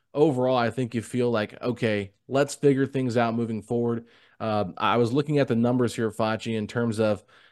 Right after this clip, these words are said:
Jalen Smith and, and Aaron Nesmith since they've returned. And so Jalen Smith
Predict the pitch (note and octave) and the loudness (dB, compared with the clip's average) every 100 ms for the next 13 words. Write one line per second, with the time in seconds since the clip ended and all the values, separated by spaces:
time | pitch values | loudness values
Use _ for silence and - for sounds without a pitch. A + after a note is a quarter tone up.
0 | _ A#2+ A2+ C#3 C#3 C3 - C3 B2 A#2 | _ -14 4 6 6 4 0 2 4 2
1 | A2+ - A#2+ G2 A2 A2 B2 B2 B2 G#2+ | -2 -8 -8 -4 -4 0 0 0 -2 -4
2 | F#2+ A#2 B2 G#2+ G2+ - A2+ G#2 F#2 G#2+ | -2 -2 -2 -2 -4 -2 -2 -2 -4 -6
3 | G#2 C3 D3+ C#3 - C3 C3 | -2 0 2 0 -2 -2 -2